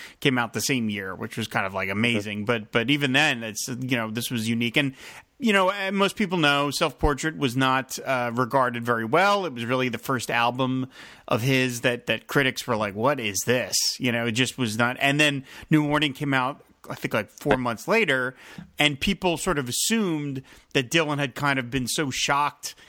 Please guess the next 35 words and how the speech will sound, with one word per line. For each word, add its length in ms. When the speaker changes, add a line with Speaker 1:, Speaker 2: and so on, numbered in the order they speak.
Speaker 1:
at 120
the 80
response 500
to 100
Self-Portrait 640
that 120
he 60
ran 240
into 180
the 60
studio 500
and 100
recorded 460
a 40
new 180
album 260
as 100
kind 220
of 140
like 180
a, 60
almost 320
like 100
an 100
apology. 680
And 220
as 140
we 100
all 120
know, 140
Bob 280
Dylan 160
doesn't 180
do 120
apologies. 720